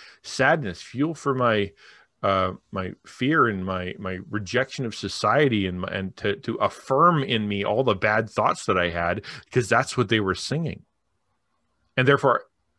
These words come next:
that was me, not the song. So I think, I think there are, we, we can bring a lot to it. And so it, I would say this, let me, let me throw a little bit of pastoral caveat in there.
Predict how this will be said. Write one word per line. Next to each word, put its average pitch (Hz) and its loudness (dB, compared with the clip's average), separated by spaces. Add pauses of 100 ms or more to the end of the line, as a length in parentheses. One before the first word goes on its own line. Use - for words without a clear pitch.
(520)
that 156 4
was 107 2 (160)
me, 90 -2 (220)
not 110 0
the 82 -4
song. 87 -2 (420)
So 127 4
I 135 6
think, 160 0 (300)
I 135 0
think 143 0
there 110 4
are, 98 4 (920)
we, 127 -4
we 147 2
can 135 0
bring 101 0
a 95 -2
lot 87 -4
to 90 -4
it. - -6
And 98 -10
so 101 -2
it, 104 -4 (640)
I 127 2
would 135 2
say 104 2
this, 90 0
let 98 -2
me, 92 -2
let 101 -4
me 90 -4 (140)
throw 95 0
a - -2
little 90 -4
bit 87 -4
of 82 -8
pastoral 85 -4
caveat 87 -4
in 78 -12
there. 78 -8